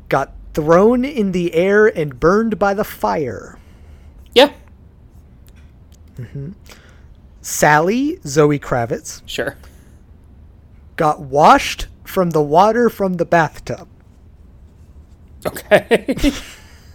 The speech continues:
Speaker 1: Bobby, who's played by Corbin Bleu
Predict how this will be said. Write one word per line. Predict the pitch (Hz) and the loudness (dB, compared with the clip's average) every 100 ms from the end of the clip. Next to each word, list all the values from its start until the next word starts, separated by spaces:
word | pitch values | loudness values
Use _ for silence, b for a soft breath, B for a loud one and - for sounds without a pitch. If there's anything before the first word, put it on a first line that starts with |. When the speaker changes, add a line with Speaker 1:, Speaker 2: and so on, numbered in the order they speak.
| - - - - - - - - - - - - - - - - - - B B B 175 131 - - - | -20 -10 -8 -8 -12 -20 -16 -16 -16 -20 -20 -20 -20 -20 -20 -20 -20 -20 B B B -16 -16 -20 -10 0
Speaker 1:
Bobby, | 151 185 190 381 415 440 - | 4 6 4 0 -2 -10 -8
who's | 170 147 | -6 -6
played | 170 156 | -2 -2
by | 139 | -2
Corbin | 131 - 156 151 139 | -4 -4 -2 -2 -6
Bleu | 127 139 170 262 | -6 -2 0 -2